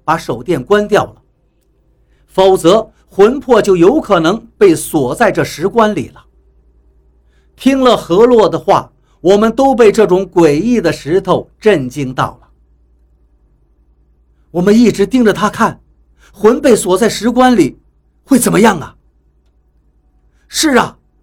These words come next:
会不会死啊？”大家都担心地问道。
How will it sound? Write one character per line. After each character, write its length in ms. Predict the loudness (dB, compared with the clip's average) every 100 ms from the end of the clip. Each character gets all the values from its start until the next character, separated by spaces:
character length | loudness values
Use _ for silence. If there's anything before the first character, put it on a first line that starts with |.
| _
会 200 | 0 0
不 140 | 0
会 140 | 0 2
死 280 | 0 -2
啊？” 260 | 0 -2 -4 _ _ _ _ _ _ _ _ _
大 220 | -2 0
家 300 | 0 -2 -2
都 140 | -2 0
担 320 | 2 0 0
心 180 | -4 -2
地 100 | 0
问 240 | 0 -2
道。 220 | -6 -16